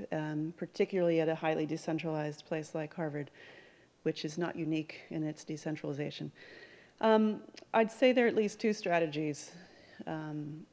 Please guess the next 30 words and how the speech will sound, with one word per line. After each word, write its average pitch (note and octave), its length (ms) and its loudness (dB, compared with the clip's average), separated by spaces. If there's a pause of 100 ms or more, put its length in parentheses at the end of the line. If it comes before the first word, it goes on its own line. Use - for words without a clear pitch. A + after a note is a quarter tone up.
(140)
certainly G#3+ 460 4
the F#3 220 4
presence F3+ 920 0 (120)
from F#3 320 2 (120)
the F3+ 180 0 (100)
earliest G3 460 4
moment F3 440 4
of D#3+ 180 -2
Harvard E3+ 260 2
X's D#3+ 520 -2
existence D3+ 760 -6
of D3+ 200 -4 (460)
faculty F#3 840 2
committees D#3+ 600 0
with D#3 180 -4
representation D#3+ 880 0 (400)
and, D#3+ 220 -2
and E3 160 0
engaged E3 640 2
representation D3+ 920 -2
from D#3 220 -2
across E3 460 -2
the E3 80 -2
university D3 580 -4 (960)
has D#3 240 0
been D3+ 420 -2 (100)
the D#3+ 100 -2
foundation D3 580 -4
of, C3+ 160 -8 (180)
of D3 220 -6